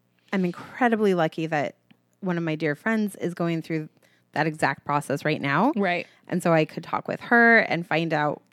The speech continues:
Speaker 1: what her experience was and learn more
Speaker 2: Yeah.
Speaker 1: about that process.
Speaker 2: Yeah.
Speaker 1: So I could see that that really was the right fit for me.
Speaker 2: Yeah, absolutely.
Speaker 1: Ah.
Speaker 2: And get some tips from her and just, like, know how
Speaker 1: Yes.
Speaker 2: to go into it
Speaker 1: Yes.
Speaker 2: educated. And,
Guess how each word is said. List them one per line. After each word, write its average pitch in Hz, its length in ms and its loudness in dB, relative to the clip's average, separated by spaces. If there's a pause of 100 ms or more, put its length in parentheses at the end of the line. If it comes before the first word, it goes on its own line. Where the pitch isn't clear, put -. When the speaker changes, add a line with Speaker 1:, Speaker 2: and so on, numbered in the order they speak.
(140)
Speaker 1:
what 165 580 -4
her 160 140 -2
experience 160 560 -2
was 156 340 2
and 160 220 -4
learn 151 160 0
more 151 180 0
Speaker 2:
Yeah. 185 160 0
Speaker 1:
about - 60 -8
that - 160 -4
process. 208 520 0
Speaker 2:
Yeah. 190 240 0 (220)
Speaker 1:
So - 140 2
I 170 80 6
could 165 180 -4
see 165 120 0
that 143 140 -6
that 135 200 0
really 135 160 0
was 135 200 -6
the - 100 -8
right - 220 -10
fit - 220 -8
for - 120 -6
me. 190 80 0
Speaker 2:
Yeah, 247 260 0
absolutely. 208 800 -4 (120)
Speaker 1:
Ah. 349 380 6
Speaker 2:
And 202 80 -2
get 202 160 -4
some 196 160 -4
tips - 280 -6
from 220 200 -2
her 220 220 0
and 214 160 -2
just, 196 180 -8
like, 185 160 -4
know 156 140 4
how 185 140 0
Speaker 1:
Yes. 180 60 0
Speaker 2:
to 185 60 -4
go 180 200 -4
into 175 280 -6
it 190 60 -2
Speaker 1:
Yes. - 100 -6
Speaker 2:
educated. 240 760 -2
And, 185 320 -2